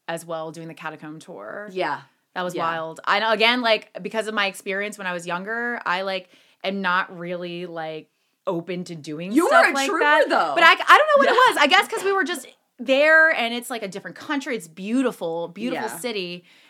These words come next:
Speaker 1: And I was just kinda like, "Fuck it. I'ma go. I think it'll be fun."
Speaker 2: Yeah.
Speaker 1: Um, and I had a great time. I think I, I was just, like, very aware of stuff and, like, trying to, like, make sure I'm, like, not being disrespectful
Speaker 2: Yes.
Speaker 1: to anything there.
Speaker 2: Yeah.
Speaker 1: Um,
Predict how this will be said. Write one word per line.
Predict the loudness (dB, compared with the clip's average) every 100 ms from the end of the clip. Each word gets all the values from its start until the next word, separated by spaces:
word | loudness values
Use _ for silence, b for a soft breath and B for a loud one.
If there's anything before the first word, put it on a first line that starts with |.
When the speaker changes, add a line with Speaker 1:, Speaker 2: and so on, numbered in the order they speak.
| -2
Speaker 1:
And | 0
I |
was | 0
just | -2 -6
kinda | -4
like, | -4 -8 _ _ _ _ -20 _ -10
"Fuck | -10 -10
it. | -16 _ -6
I'ma | -4
go. | -4 -4 -4 -6 b -6
I | -4
think | -2
it'll | -4
be | -6
fun." | -6 -6 -6 -10 -14 _
Speaker 2:
Yeah. | -8 -4 0 2 2 0
Speaker 1:
Um, | -4 -12 0
and | 4
I |
had | 4 4
a |
great | 0 0
time. | 2 4 4 2 -2 -6 -10 B _
I | 4 4
think | 2 0
I, | 2
I | 4 2
was | 2
just, | -2 -4
like, | -6 -6
very | -4 -2 -2 -4
aware | -4 -6 -6 -8
of | -8
stuff | -8
and, | -8
like, | -8 -10
trying | -10 -12 -10 -12
to, | -12
like, | -12 -12 -12
make | -14
sure | -12 -12 -10
I'm, | -10
like, | -12 -14 -18 b b -18
not | -14
being | -12 -14
disrespectful | -16 -18 -18 -8 -2 -2 -4 -6 -4 -2
Speaker 2:
Yes. | -2 -2
Speaker 1:
to | -4
anything | -6 -6 -8 -8 -8 -8
there. | -6 -4 -4 -6 -6 -8 -8
Speaker 2:
Yeah. | -6 -6 -8
Speaker 1:
Um, | -10 -12